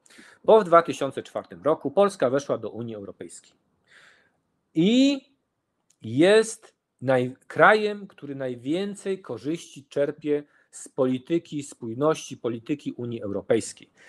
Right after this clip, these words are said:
Ja państwu, y, później będę mówił o tych pieniądzach, które idą z Unii Europejskiej, ale dlaczego bierze najwięcej? Bo po pierwsze,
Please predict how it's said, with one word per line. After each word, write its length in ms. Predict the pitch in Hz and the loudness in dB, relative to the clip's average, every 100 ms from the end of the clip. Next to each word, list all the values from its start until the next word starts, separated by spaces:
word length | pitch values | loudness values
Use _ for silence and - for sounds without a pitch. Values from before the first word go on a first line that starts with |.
| - 135 | -6 4
Ja 160 | 165 | 6
państwu, 520 | 170 165 160 143 139 127 | 6 2 -2 -8 -8 -6
y, 360 | 123 117 113 110 - | -4 -4 -4 -8 -4
później 300 | 180 156 147 | -2 -2 -2
będę 220 | 127 127 | 0 0
mówił 280 | 135 147 135 | -2 -2 -4
o 100 | 131 | -4
tych 200 | 123 127 - _ | -6 -8 -12 _
pieniądzach, 480 | - 139 151 131 120 | -4 0 0 -2 -6
które 200 | - 123 | -6 -8
idą 260 | - 131 117 | -6 -8 -8
z 100 | - | -8
Unii 180 | 127 | -10
Europejskiej, 500 | 95 90 151 160 - - | -10 0 0 0 -6 -4
ale 140 | 123 | -2
dlaczego 380 | 120 - 165 147 | -2 2 2 2
bierze 260 | 123 123 | 2 0
najwięcej? 840 | 113 104 101 - 104 92 - 143 220 - - _ - | 0 -4 -6 -10 -8 -6 0 2 2 -6 -20 _ -2
Bo 80 | |
po 120 | 175 175 | 2 4
pierwsze, 480 | 170 135 - - | 8 6 6 -12